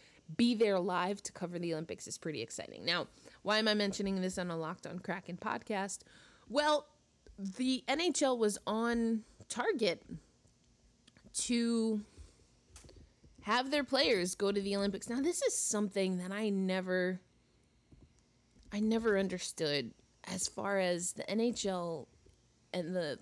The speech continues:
Players Association writing into contract that, uh, that their players can't go to the Olympics.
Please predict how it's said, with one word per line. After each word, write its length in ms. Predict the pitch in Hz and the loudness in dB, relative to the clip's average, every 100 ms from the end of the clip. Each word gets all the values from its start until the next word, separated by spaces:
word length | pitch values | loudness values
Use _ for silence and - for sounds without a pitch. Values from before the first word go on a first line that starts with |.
| - | -4
Players 340 | 226 240 196 | 0 0 0
Association 760 | 185 185 175 - 170 180 170 165 | -2 -4 -4 -6 -8 -6 -8 -6
writing 320 | 196 233 240 | -6 -2 0
into 220 | 208 - | -2 -4
contract 800 | - - 202 240 170 156 - - - - - - - | -10 -6 -2 -2 -2 -6 -8 -20 -20 -20 -20 -20 -16
that, 400 | 185 190 190 190 202 | -2 0 0 -2 0
uh, 480 | 190 180 170 170 185 180 _ _ _ _ _ _ _ _ _ _ _ _ _ - - | 0 0 -2 -2 -6 -8 _ _ _ _ _ _ _ _ _ _ _ _ _ -16 -8
that 120 | 196 | -2
their 120 | 254 | -2
players 360 | 196 233 349 - | -2 -4 -4 -6
can't 260 | - 339 | -8 -8
go 120 | 339 | -8
to 100 | 339 339 | -8 -4
the 180 | 311 | -2
Olympics. 720 | 285 254 453 - 190 - - | 0 -2 -4 -8 -10 -10 -14